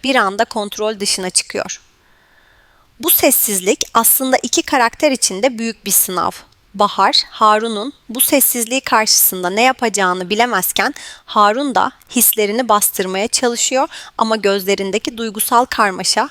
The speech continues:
kaçınılmaz bir şekilde açığa çıkıyor. Burada izleyiciye sormak istiyorum. Siz olsaydınız böyle bir durumda ne yapardınız?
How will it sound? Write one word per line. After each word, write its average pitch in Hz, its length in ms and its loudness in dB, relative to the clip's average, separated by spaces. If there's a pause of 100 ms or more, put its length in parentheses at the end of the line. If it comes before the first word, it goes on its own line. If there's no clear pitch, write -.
kaçınılmaz 220 680 0
bir 190 40 -4
şekilde - 560 0 (100)
açığa 196 320 0
çıkıyor. - 420 -2 (1040)
Burada 453 260 4
izleyiciye 302 580 2
sormak 185 400 -4
istiyorum. 185 540 -2 (400)
Siz 359 280 2
olsaydınız 311 1040 2
böyle 330 300 2
bir 190 120 -8
durumda 196 500 0 (220)
ne 285 100 2
yapardınız? 196 800 0